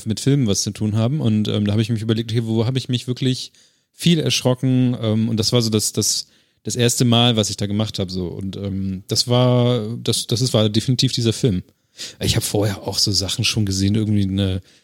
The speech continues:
eine ausgeliehene Version von Saw oder so gab's ja auch schon damals und so, aber das war halt so, man guckt das halt zusammen mit, mit Freunden am Fernseher und dann ist es noch so eine, so eine ausgeliehene Version.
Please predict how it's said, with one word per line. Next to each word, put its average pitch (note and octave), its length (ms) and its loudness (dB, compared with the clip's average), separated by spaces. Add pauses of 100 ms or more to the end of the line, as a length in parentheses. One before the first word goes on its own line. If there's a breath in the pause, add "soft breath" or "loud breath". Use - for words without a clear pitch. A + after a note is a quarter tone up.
(200 soft breath)
eine G#2+ 140 0
ausgeliehene A#2+ 640 4
Version A2 480 4
von G#2 200 0
Saw A2+ 440 2
oder A2 140 2
so G#2 140 0
gab's G#2 200 0
ja G#2 100 -2
auch A2 160 -4
schon G#2 200 -2
damals G2+ 340 0
und G#2+ 40 -4
so, G2+ 160 0
aber G#2+ 120 0
das - 160 -2
war A2 120 2
halt G#2+ 160 2
so, G2+ 260 0 (340 loud breath)
man G#2+ 140 2
guckt - 240 -2
das A2+ 140 0
halt A2 140 2
zusammen G#2+ 680 2
mit, G#2 300 -2
mit G#2+ 180 -12
Freunden G#2 720 -2 (160)
am G#2 160 -2
Fernseher D#3 600 2 (1000)
und A#2 160 2
dann A#2 120 4
ist A2 100 0
es A2 100 0
noch A2+ 120 4
so A#2 100 0
eine, G#2+ 200 4
so G2+ 80 0
eine G2+ 340 2
ausgeliehene A2+ 520 2
Version. G#2+ 380 0